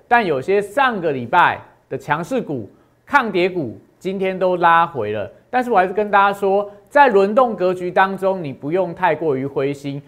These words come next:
只要指数维持一个健康的结构，国际股市啊，资金面没有太大问题，手上的股票都会有跌升反弹的机会。接下来重点是什么？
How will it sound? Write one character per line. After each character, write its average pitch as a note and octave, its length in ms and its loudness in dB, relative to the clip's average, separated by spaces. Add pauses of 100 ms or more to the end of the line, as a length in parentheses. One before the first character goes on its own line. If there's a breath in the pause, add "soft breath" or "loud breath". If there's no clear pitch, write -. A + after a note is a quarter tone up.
(180 soft breath)
只 - 80 0
要 B3+ 120 8
指 D#3+ 280 -8
数 A3+ 240 -6
维 F3+ 120 4
持 F3+ 140 -8
一 F#3+ 60 -6
个 F3 100 -4
健 G3+ 180 -2
康 F#3 160 -6
的 E3+ 80 -2
结 C#3+ 200 -4
构， D#3+ 200 -2
国 D#3+ 160 -4
际 A3 120 -4
股 D3 200 -8
市 F#3+ 160 -10
啊， F3+ 160 4
资 F3+ 140 -12
金 G#3+ 160 -8
面 A3 160 -6
没 F#3+ 80 -8
有 E3 80 -6
太 G3+ 160 -4
大 G3+ 160 2
问 G3 200 -2
题， A#2+ 300 -10 (380 soft breath)
手 G3 260 0
上 C#4+ 200 4
的 A#3 40 0
股 F#3 140 -2
票 F#3 400 4 (160)
都 A3 260 4
会 A3 280 -2
有 B2 180 -2
跌 C#3+ 240 -6
升 F3 180 -6
反 C3+ 140 -6
弹 A#2 100 -8
的 A#2+ 60 -8
机 C#3+ 200 -12
会。 D3+ 240 -2 (220 loud breath)
接 C4 180 -2
下 C4+ 140 2
来 G#3+ 80 6
重 A3 160 0
点 E3 120 -6
是 F3 60 -6
什 D#3+ 80 -10
么？ A#2+ 240 -4